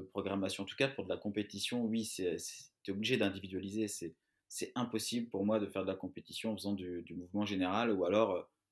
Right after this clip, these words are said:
c'est pareil, euh, c'est, on se met tout de suite des limites, on sait déjà quelles limites, euh, on va atteindre. Et j'aime pas entraîner des gens en me disant, euh, «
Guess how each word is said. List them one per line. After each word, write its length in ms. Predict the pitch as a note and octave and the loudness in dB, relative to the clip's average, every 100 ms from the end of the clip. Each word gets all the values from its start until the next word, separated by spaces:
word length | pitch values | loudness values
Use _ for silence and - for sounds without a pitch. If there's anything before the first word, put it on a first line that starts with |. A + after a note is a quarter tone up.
| _ - | _ -10
c'est 220 | - G#2+ | -8 -2
pareil, 320 | F2+ G#2+ A2 | 4 6 8
euh, 300 | F#2 F2+ F2 - _ - | 6 4 2 -2 _ -16
c'est, 400 | - - - - | -12 -8 -8 -6
on 80 | G#2+ | -6
se 140 | - | 0
met 80 | A2 | 0
tout 140 | G#2 G#2+ | 0 -2
de 40 | |
suite 200 | - G#2+ | -4 -4
des 80 | G2+ | -2
limites, 320 | G#2 B2+ C3 | 0 0 -2
on 40 | |
sait 140 | F#2+ F#2 | -8 -6
déjà 300 | F#2+ G#2+ A2 | -4 -2 -2
quelles 240 | - G2+ | 0 -2
limites, 320 | F#2+ G#2+ A2+ | 0 -2 -2
euh, 80 | G2 | -4
on 240 | F#2 E2+ F2+ | -2 -2 0
va 120 | F2+ | 0
atteindre. 360 | F2 A2+ G2+ - _ _ _ _ _ - | 0 -2 -2 -6 _ _ _ _ _ -6
Et 840 | D#2 E2 E2+ D#2+ D#2 D2+ D#2+ E2 F2 F2+ F2+ | -2 0 0 0 0 0 -2 -4 -6 -10 -4
j'aime 260 | F#2+ G#2 - | 0 0 4
pas 280 | A#2+ B2 A2+ | 4 6 4
entraîner 460 | G#2 - G#2 G#2 | 0 -2 0 0
des 160 | G2 G2+ | 2 2
gens 440 | A#2+ B2 B2 B2+ _ _ _ _ _ | 2 0 -2 -4 _ _ _ _ _
en 60 | F#2+ | -6
me 60 | F#2+ | -4
disant, 520 | G2 G#2 A2 A2+ F#2 | 0 2 4 4 4
euh, « 240 | F2+ F2+ | 4 4